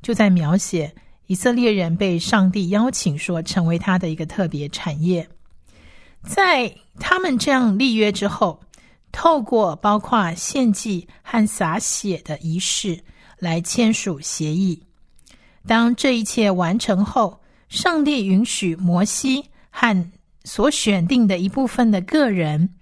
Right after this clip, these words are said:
登上这一座山，在那里他们有幸见证神圣的荣耀。为了庆祝他们跟上帝的新关系，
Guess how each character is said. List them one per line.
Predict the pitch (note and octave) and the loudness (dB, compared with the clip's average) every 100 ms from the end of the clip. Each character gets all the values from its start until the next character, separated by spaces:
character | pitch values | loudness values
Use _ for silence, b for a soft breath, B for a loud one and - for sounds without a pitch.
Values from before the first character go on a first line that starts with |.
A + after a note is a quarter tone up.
| - | -6
登 | - G3 | 0 2
上 | G3+ G3 E3+ | 2 2 2
这 | G3+ | 0
一 | E3+ | -2
座 | D#3 F3+ D#3 | 0 -2 -2
山， | - G3 F#3 F#3+ - - b b b b b b - | 0 4 4 2 -4 -20 b b b b b b -2
在 | B3 A3 | 2 4
那 | A#3+ G#3 | 4 2
里 | F3+ D3+ F3+ | 0 -4 -8
他 | - | 0
们 | G#3+ G#3 | 2 4
有 | F#3+ D#3+ | 2 0
幸 | D#3 A3 F#3+ F3+ | -2 2 2 0
见 | - A3+ F#3 | 0 0 2
证 | F#3 G#3 D#3+ - | 2 -2 -2 -6
神 | - F3 D#3 G3 | -6 0 2 2
圣 | - - E4+ A3+ | 0 0 2 2
的 | F#3 C#3+ | 2 -2
荣 | E3 D3+ E3+ | -4 -2 0
耀。 | G3+ F3+ D#3+ - - _ _ _ _ - _ _ _ _ _ _ _ _ - b b b b b b b - | 2 2 -2 -10 -20 _ _ _ _ -20 _ _ _ _ _ _ _ _ -20 b b b b b b b 0
为 | F#4 | 2
了 | F4 C4+ | 4 2
庆 | - F#4 D#4+ | 0 0 0
祝 | - C#4 G3+ | 2 0 0
他 | - D4 | 0 0
们 | D4 G3+ | 2 0
跟 | F3 G#3+ | 2 2
上 | A3 C#4 A#3 G3 | 2 4 4 4
帝 | F#3 | 2
的 | F3 D#3+ D3 | 0 -2 -4
新 | - - A#3+ | -4 0 2
关 | A#3+ A#3 | 4 2
系， | B3 - D#3 | 0 -6 -8